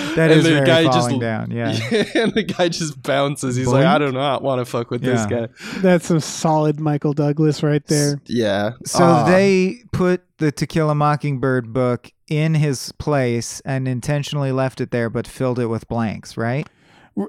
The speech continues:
Speaker 3: so he, they didn't put it there because he knew it was there,
Speaker 1: It was
Speaker 3: right?
Speaker 1: always
Speaker 3: So
Speaker 1: there, but they failed
Speaker 2: But
Speaker 1: to,
Speaker 2: they
Speaker 1: they lo-, overlooked it intentionally.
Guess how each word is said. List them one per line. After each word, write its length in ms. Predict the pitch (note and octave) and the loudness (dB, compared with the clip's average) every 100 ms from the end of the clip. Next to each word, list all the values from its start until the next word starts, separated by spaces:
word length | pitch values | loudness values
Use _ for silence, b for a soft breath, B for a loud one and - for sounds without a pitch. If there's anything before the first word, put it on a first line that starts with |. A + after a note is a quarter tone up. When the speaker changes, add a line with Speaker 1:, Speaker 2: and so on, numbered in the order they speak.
| - | -6
Speaker 3:
so 400 | - A#3+ G#3+ F#3 - - | 2 4 4 0 -8 -8
he, 340 | - A#3+ G#3+ - _ F3+ | 2 4 4 0 _ 0
they 160 | A3+ | 2
didn't 200 | B3 F#3+ | 2 0
put 200 | - A#3 | 0 2
it 100 | E3+ | 2
there 160 | D#3+ C#3+ | 0 0
because 300 | D3 C#3+ C#3 | 0 0 0
he 140 | F#3 | 0
knew 300 | D3 D#3 E3+ C#3+ | 0 4 4 4
it 40 | |
was 240 | C3 C3+ | 0 -2
there, 120 | D3 D3+ | 0 4
Speaker 1:
It 60 | |
was 180 | F3+ E3+ | 4 6
Speaker 3:
right? 60 | F#3 | 4
Speaker 1:
always 220 | F#3 D#3+ | 4 4
Speaker 3:
So 60 | |
Speaker 1:
there, 200 | D#3+ D3 | 4 2
but 160 | C3 D3 | 0 -2
they 160 | D3 C#3 | 0 -2
failed 480 | - D3 D3+ C3 | 0 0 0 -2
Speaker 2:
But 80 | D3 | -2
Speaker 1:
to, 100 | C#3+ | 0
Speaker 2:
they 440 | B2+ B2+ A#2+ A#2+ A#2+ F3+ _ D#3+ | 2 2 0 -2 -6 -12 _ -12
Speaker 1:
they 460 | C3 D3+ D3 C#3+ E3+ | 0 2 4 2 -2
lo-, 280 | D#3+ D3+ D3+ | 0 0 2
overlooked 640 | D#3 D#3 C#3 C3+ C3 C3 - | 2 2 2 0 0 -2 -4
it 200 | A2 A2 - | -4 -4 -6
intentionally. 840 | A#2+ A2+ B2 A2 A2 G#2 - - | -8 -4 -6 -6 -8 -10 -10 -14